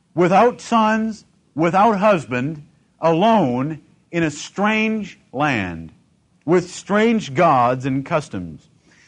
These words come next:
But when she hears in verse six that there's food again in Israel, that the famine's over, she doesn't waste a moment. She is seeking first the kingdom of God. And as soon as it is possible for her to return, she is on her way back, according to this sixth verse.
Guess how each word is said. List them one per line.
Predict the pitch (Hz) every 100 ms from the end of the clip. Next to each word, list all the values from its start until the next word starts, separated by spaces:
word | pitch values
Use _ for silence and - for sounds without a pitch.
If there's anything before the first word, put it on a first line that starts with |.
| _ _
But | 175
when | 180 269
she | 269 247
hears | 196 240 247 208
in | 190
verse | 175 214 202
six | - 226 -
that | 190
there's | 185 170
food | - 262
again | 208 160 185
in | 185
Israel, | 214 147 127 104 127 - - _ _
that | -
the |
famine's | 139 196 233 254 233
over, | 247 190 123 143 - _
she | - 170
doesn't | 208 220
waste | 214 233 233
a | 220
moment. | 220 170 95 - _ _ _
She | 202
is | 196 170
seeking | 226 240 240
first | 226 254 214 165
the | 180
kingdom | 175 196 196
of | 160
God. | 175 175 113 90 76 _ _ _
And | 147
as | 151
soon | - 262
as | 262
it | 226
is | 202
possible | - 240 262 - 175 175
for | 165
her | 196
to | 214
return, | 214 202 185 123 131 - _ _
she | - - 208
is | 196 170
on | 202 196
her | 180 196
way | 175 160
back, | 143 147 117 117 _ _ -
according | 139 160 196 156
to | 151
this | 143 147
sixth | - 170 -
verse. | 170 214 101 -